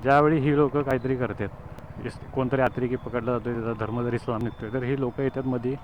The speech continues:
लिबरांडूस त्यांच्या आईला, "बाबा, इस्लामला धर्म नाही, अतिरेकीला धर्म नाही." अवघड आहे.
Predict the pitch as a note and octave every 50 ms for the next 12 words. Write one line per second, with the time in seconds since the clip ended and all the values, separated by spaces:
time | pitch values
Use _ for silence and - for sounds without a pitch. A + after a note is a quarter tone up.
0 | - - - - - A#2 A#2+ A2+ A#2+ B2+ B2+ B2+ A#2+ B2+ B2 - - A#2+ A#2 -
1 | A#2+ A#2 A#2 A2+ A2+ B2 B2+ - - - - - - - - - - - - -
2 | A#2 A#2 B2+ B2 A2 - B2 A#2+ A#2+ B2 B2+ B2 G#2 A#2 A2+ A2+ A2+ A2 A2 A2
3 | A2 A2 A2 G#2+ G#2+ - A#2+ A2+ G#2+ - A#2+ A#2+ A#2+ A2 G#2+ G#2+ A2 A2 G#2+ A2
4 | G2+ G2 F#2+ - - - - - - - - - - - - - - - - -
5 | - - - - - - - - - - - - - - - - - - - -
6 | - - - - - - - - - - - - - - - - - - - -
7 | - - - - - - - - - - - - - - - - - - - -
8 | - - - - - - - - - - - - - - - - - - - A2+
9 | A2+ A2+ A2 A#2+ B2+ A#2 G2